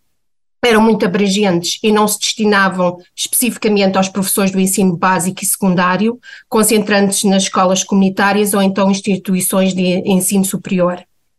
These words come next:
Uma das queixas destes professores é a falta de materiais didáticos modernos, porque os manuais disponíveis através das editoras usadas pelos distritos escolares estão desatualizados.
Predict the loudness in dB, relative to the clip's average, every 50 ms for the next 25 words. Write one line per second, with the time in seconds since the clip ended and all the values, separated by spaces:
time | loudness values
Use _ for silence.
0 | -20 -20 -20 -20 -20 -8 _ 2 4 4 4 4 2 0 0 0 0 0 0 0
1 | 0 0 -2 0 0 0 0 -2 -4 -6 -2 -2 -2 0 -2 -2 0 2 2 2
2 | 2 0 -4 -6 -4 -2 0 0 0 0 0 0 0 0 0 -2 -2 -2 0 2
3 | 4 4 2 2 0 0 0 0 2 0 0 0 -2 0 0 0 0 0 -2 -6
4 | -8 -6 -2 -2 0 0 0 2 2 2 2 2 0 0 0 -4 -8 -12 -16 -20
5 | -20 -20 -20 _ _ -2 -2 0 0 2 2 4 4 4 4 4 2 0 -2 -4
6 | -6 -6 -4 -2 0 2 2 2 2 0 0 0 0 -2 -2 0 0 0 0 0
7 | 0 0 0 0 0 0 -2 -2 0 0 2 2 0 0 0 0 0 0 0 0
8 | -2 -4 -4 -2 -2 0 0 0 -2 -2 -4 -6 -6 -6 -4 -2 -2 -2 -2 -2
9 | -4 -6 -4 -4 -4 -6 -6 -4 -2 0 2 2 2 0 -2 -4 -4 -2 0 0
10 | 2 0 0 0 -2 -2 0 0 0 2 2 2 2 0 -2 -4 -6 -8 -12 -14
11 | -14